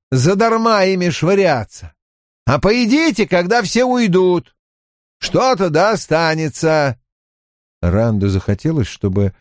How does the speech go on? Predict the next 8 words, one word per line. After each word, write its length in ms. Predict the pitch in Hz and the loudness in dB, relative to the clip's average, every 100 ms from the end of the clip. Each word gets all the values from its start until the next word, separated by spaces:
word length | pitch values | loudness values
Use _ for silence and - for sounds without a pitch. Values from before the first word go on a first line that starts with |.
| _ - | _ -10
в 60 | |
Четырёх 560 | - 131 143 143 135 - | -4 -2 0 0 -2 -2
Королях 640 | 117 127 143 196 196 - | -2 0 0 0 -2 -2
нашлась 460 | 113 117 151 175 113 | -4 -4 -2 -2 -2
другая 600 | 113 170 165 160 135 117 | -2 -2 0 2 2 0
гостиница, 880 | 117 107 - - 117 107 - - 104 | -2 -4 -6 -4 -2 -2 -4 -4 -4
где 260 | 98 120 | -2 0
они 340 | 127 135 143 | 0 0 -2